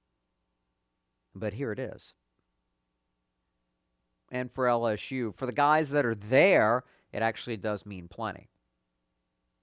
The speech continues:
And you now can understand why, why really good players,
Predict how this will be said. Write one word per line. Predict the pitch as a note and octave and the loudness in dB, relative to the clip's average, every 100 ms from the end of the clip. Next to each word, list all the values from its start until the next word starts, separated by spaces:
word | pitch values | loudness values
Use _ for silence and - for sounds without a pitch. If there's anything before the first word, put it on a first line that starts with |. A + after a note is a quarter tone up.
| _ _ _ _ _ _ | _ _ _ _ _ _
And | - G2+ | -12 -10
you | G2 G2+ - | -10 -12 -16
now | G2 E2 E2+ | -14 -12 -10
can | F#2+ A2 | -10 -8
understand | G2+ G2 - A#2 A2 G#2 | -8 -10 -8 -6 -6 -6
why, | F2 F2 F2+ _ _ _ _ | -6 -6 -10 _ _ _ _
why | - G#2 G2+ G2 F#2 - _ _ _ _ _ _ _ - | -2 0 0 -2 -8 -14 _ _ _ _ _ _ _ -16
really | G2 G2+ F2+ | -10 -8 -8
good | G#2+ A#2+ | -6 -8
players, | A#2+ C3 A#2 G#2 A2 B2 - | -2 0 2 0 -4 -10 -18